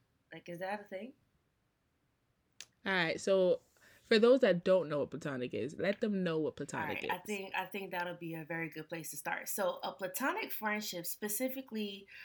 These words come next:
Speaker 1: refers to friendship between two people who could, in theory,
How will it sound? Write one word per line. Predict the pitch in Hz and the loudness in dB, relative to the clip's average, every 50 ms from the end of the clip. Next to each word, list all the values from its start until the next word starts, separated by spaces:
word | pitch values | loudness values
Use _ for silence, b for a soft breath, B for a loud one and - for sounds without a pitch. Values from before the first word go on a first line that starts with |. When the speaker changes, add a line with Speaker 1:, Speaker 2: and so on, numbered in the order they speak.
| B B B B | B B B B
Speaker 1:
refers | 208 208 208 - - 220 233 254 254 254 | -2 -2 -2 -2 -4 -4 -2 -2 -2 -2
to | - 262 | -4 -4
friendship | 254 - 233 220 220 220 - 226 220 - | -4 -4 -4 -4 -4 -4 -4 -6 -8 -8
between | 202 185 - - 220 202 202 190 - | -10 -12 -8 -6 -6 -6 -6 -6 -6
two | - 254 254 | -6 -6 -6
people | 254 - 226 214 - 196 196 196 | -6 -8 -8 -8 -8 -8 -8 -8
who | - 247 254 247 - | -8 -8 -10 -10 -10
could, | - - 240 214 202 202 - _ - | -8 -4 -4 -2 -4 -4 -6 _ -8
in | 196 190 175 175 - - - - - - | -6 -6 -6 -8 -10 -12 -14 -16 -10 -4
theory, | 262 285 302 302 269 226 196 185 180 170 165 165 165 | 0 2 2 4 2 2 0 -2 -6 -8 -8 -8 -10